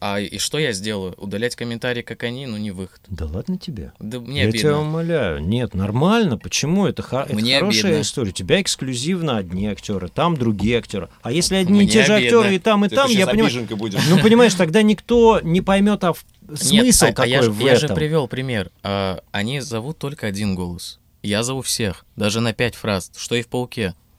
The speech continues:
Speaker 1: Мы на все роли позвали определенные голоса.
Speaker 2: Ну?
Speaker 1: Их, они их не звали.
Speaker 2: Ну?
Speaker 1: И поэтому люди придут к нам.
Speaker 2: Почему? А кому-то понравится там. И это уже людям выбирать.
Speaker 1: Я
Speaker 2: Ты
Speaker 1: просто знаю, как,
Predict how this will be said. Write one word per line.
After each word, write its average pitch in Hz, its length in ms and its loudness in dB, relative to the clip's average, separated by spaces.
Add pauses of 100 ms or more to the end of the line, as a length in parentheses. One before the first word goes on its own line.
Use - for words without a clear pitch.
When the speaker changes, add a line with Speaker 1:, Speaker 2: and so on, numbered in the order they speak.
(540)
Speaker 1:
Мы 120 180 -2
на 113 180 0
все 117 380 0
роли 117 280 -2
позвали 101 440 -6
определенные 95 640 -6
голоса. 92 460 -10 (100)
Speaker 2:
Ну? 107 420 -2 (140)
Speaker 1:
Их, 165 260 -8
они 98 280 0
их - 100 -8
не 131 100 -6
звали. 101 400 -6
Speaker 2:
Ну? 113 500 0 (640)
Speaker 1:
И 101 60 -8
поэтому 190 320 -2
люди 208 200 -4
придут 120 260 -12
к - 60 -10
нам. 143 260 -6 (640)
Speaker 2:
Почему? 104 600 0
А 78 60 -12
кому-то 113 400 -2
понравится 117 720 0
там. 107 380 -2 (360)
И 135 80 2
это 160 160 4
уже 220 240 6
людям 185 420 2
выбирать. 143 760 -2
Speaker 1:
Я 131 220 0
Speaker 2:
Ты 180 60 6
Speaker 1:
просто 196 340 6
знаю, 139 340 0
как, 131 280 -4